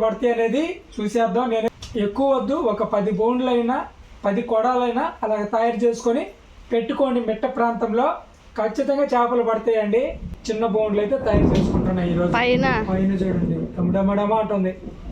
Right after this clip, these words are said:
Speaker 1: చుట్టూ రేకులు, కొంచెం భయంగానే ఉంటుంది.
Speaker 2: ఏ ప్లేట్లో పెట్టియా? ఆ గుంట గిన్నె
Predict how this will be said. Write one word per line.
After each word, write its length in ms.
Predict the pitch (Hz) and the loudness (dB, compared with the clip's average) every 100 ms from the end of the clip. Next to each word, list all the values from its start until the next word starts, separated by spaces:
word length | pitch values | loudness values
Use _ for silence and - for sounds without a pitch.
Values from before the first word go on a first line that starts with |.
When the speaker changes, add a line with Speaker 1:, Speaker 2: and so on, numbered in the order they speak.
| - - | -10 -6
Speaker 1:
చుట్టూ 280 | 196 180 233 220 208 | -6 -2 0 2 2
రేకులు, 420 | 226 233 226 208 - - - - - - - | 2 0 0 -2 -2 -10 -10 -8 -8 -12 -8
కొంచెం 260 | 202 180 214 180 | -6 -2 -2 0
భయంగానే 520 | 190 214 220 220 226 214 | 2 0 0 -2 0 0
ఉంటుంది. 400 | 185 190 180 170 - - - - - - - - _ - - - - 262 | -2 -2 -2 -2 -6 -16 -18 -18 -18 -18 -20 -20 _ -20 -18 -18 -8 0
Speaker 2:
ఏ 60 | 294 302 | 0 2
ప్లేట్లో 440 | 311 320 381 381 320 | 2 2 2 0 2
పెట్టియా? 400 | 302 - 254 262 254 247 240 233 - - - - - - - - - - - - | 0 0 2 2 2 0 -4 -10 -18 -20 -20 -20 -20 -20 -20 -20 -20 -20 -10 -2
ఆ 40 | 294 294 | -2 0
గుంట 180 | 359 415 | 0 0
గిన్నె 180 | 440 427 | 0 0